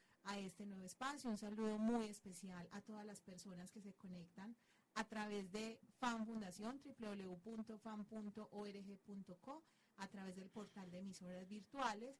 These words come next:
y por las redes sociales de nuestra emisora, Fan Fundación Radio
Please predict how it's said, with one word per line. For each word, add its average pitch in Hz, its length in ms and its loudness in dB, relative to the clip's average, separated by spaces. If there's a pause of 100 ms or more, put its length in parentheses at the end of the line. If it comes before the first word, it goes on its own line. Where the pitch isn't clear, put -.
(400)
y 339 220 0 (100)
por 254 160 6
las 226 160 6
redes 208 240 0
sociales 202 560 -2
de 226 300 -2 (240)
nuestra 247 460 2
emisora, 240 520 0
Fan 196 300 -4
Fundación 208 520 -2
Radio 226 300 2